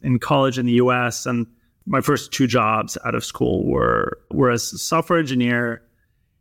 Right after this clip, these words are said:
And, but then what happened is I burnt out. And I was, I was in grad school for C S, kind of studying to get a P H D, and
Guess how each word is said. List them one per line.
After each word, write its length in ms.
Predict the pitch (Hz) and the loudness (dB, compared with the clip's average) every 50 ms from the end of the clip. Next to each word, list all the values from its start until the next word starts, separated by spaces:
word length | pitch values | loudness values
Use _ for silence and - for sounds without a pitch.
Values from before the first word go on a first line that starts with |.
| _ _ _ - | _ _ _ -4
And, 580 | - 160 156 156 156 156 151 151 151 151 147 - - _ _ - | -2 0 2 2 2 2 2 2 2 2 0 -2 -8 _ _ -2
but 80 | 165 156 | 0 2
then 100 | 190 208 | 2 2
what 120 | 233 233 | 2 2
happened 300 | 208 202 180 170 202 190 | 0 0 0 0 0 0
is 60 | 175 165 | 2 2
I 60 | 156 | 0
burnt 260 | 131 139 143 139 139 | 0 0 -2 0 0
out. 320 | 156 165 185 - - - - _ _ _ _ _ _ _ | 0 0 0 -2 -4 -8 -12 _ _ _ _ _ _ _
And 240 | - 131 127 127 127 - | -2 2 2 2 2 2
I 100 | - 147 | 2 2
was, 200 | 151 156 143 - | 2 2 2 0
I 120 | - 160 | 0 0
was 140 | 165 165 151 | 2 2 4
in 100 | 165 156 | 2 2
grad 240 | 151 180 170 180 175 | 2 2 0 0 -2
school 280 | - - - 170 165 156 | -4 0 2 2 2 2
for 140 | - 160 | 0 -2
C 220 | 151 - - 147 143 | -2 0 0 0 2
S, 500 | 139 135 135 135 127 - - - - - | 2 2 0 0 -2 -4 -10 -10 -12 -10
kind 180 | - - 139 135 | -4 -2 0 0
of 60 | 120 | 0
studying 340 | - - 147 139 139 139 131 | 0 0 0 2 2 2 0
to 140 | - - 127 | 2 2 2
get 140 | 135 131 | 2 2
a 60 | 127 120 | 2 0
P 220 | - - 127 127 | 0 0 2 2
H 160 | 123 120 - | 2 2 0
D, 420 | - 131 120 117 117 120 120 123 - - | 0 2 4 4 6 4 4 2 2 0
and 680 | 131 120 117 117 117 113 117 113 117 117 117 110 - | 0 0 2 2 2 0 0 0 0 2 0 0 -2